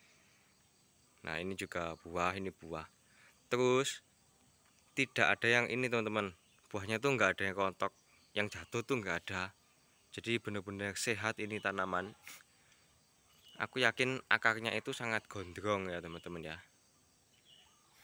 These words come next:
Kawan-kawan tak kasih tahu,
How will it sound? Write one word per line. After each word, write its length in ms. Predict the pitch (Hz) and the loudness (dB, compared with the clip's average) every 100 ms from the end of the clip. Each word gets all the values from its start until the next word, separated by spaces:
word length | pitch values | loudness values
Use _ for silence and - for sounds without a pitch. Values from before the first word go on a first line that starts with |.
| - - _ _ - _ - - - _ - _ - - - - _ 107 | -20 -20 _ _ -20 _ -20 -20 -20 _ -20 _ -20 -20 -20 -20 _ -6
Kawan-kawan 480 | 98 101 98 110 | -4 -4 2 2
tak 160 | 104 69 | 2 0
kasih 240 | 98 104 | 0 -2
tahu, 400 | 95 90 87 95 | 2 2 2 -2